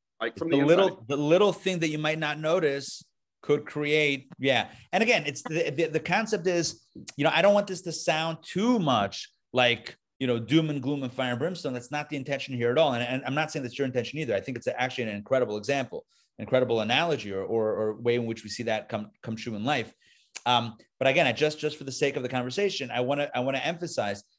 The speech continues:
Speaker 2: this is not about negative, the negative focus, it's about the positive focus, the power of the attentiveness to the detail. When we are attentive to details, right?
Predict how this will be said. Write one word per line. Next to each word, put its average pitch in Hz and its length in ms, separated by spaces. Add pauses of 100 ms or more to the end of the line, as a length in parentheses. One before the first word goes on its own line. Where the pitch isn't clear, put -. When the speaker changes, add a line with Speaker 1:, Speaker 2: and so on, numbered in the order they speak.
(100)
Speaker 2:
this 131 140
is 131 140
not 165 360 (400)
about 135 480
negative, 123 840
the 120 80
negative 160 460
focus, 107 280
it's 131 80
about 135 160
the 135 60
positive 139 400
focus, 85 340
the 101 100
power 180 600
of 175 420 (500)
the 127 440
attentiveness 131 840 (760)
to 131 120
the 127 100
detail. 110 460
When 123 180
we 139 220
are 160 220
attentive 156 480
to 120 100
details, 120 640 (680)
right? 127 320